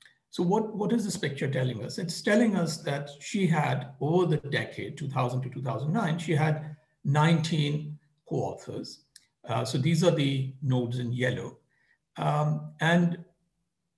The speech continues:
we also, we can see that some of those relationships are, are, um, you know, are very, uh, they are broad, and, and that means there are many papers sitting on those ties, whereas others are thin. So it could be a single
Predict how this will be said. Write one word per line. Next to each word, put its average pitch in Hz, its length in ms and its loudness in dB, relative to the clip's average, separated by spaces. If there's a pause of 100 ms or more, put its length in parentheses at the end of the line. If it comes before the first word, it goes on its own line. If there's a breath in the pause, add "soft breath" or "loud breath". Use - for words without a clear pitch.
(140)
we 175 160 0
also, 208 640 4 (180)
we 156 60 2
can 185 140 0
see 226 320 6
that 151 240 2
some 202 240 2
of 202 100 2
those 175 160 0
relationships - 840 -4 (420 soft breath)
are, 143 380 2
are, 139 520 0
um, 135 420 0
you 131 120 0
know, 143 160 2
are 131 160 2
very, 131 400 4 (220)
uh, 127 360 -4
they 139 80 -2
are 117 80 -2
broad, 135 760 4 (100)
and, 127 240 2
and 131 140 0
that 131 180 2
means 127 300 -4
there 123 120 -2
are 120 60 -2
many 156 420 4
papers 127 600 -2 (160 loud breath)
sitting 131 320 -4
on 110 120 -2
those 110 200 -6
ties, 180 380 4
whereas 139 300 -2
others 131 440 2
are 107 280 -6
thin. 185 360 2 (340 loud breath)
So - 140 -8
it 131 100 -4
could 139 120 -6
be 131 100 0
a 131 40 2
single 139 420 2